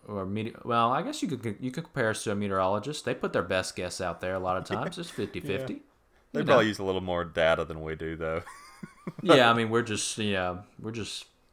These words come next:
Speaker 1: throwing, basically, we're getting a dart. We're just throwing it against the wall. Hopefully it hits something right, you know.
Speaker 2: <laughs> Also, nobody, please nobody use any of our, our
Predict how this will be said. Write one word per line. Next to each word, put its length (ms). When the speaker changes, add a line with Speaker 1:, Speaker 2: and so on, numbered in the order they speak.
Speaker 1:
throwing, 400
basically, 400
we're 140
getting 220
a 60
dart. 400
We're 100
just 200
throwing 240
it 60
against 280
the 60
wall. 260
Hopefully 340
it 40
hits 180
something 360
right, 320
you 100
know. 240
Speaker 2:
<laughs> 60
Also, 260
nobody, 440
please 400
nobody 340
use 280
any 200
of 140
our, 260
our 400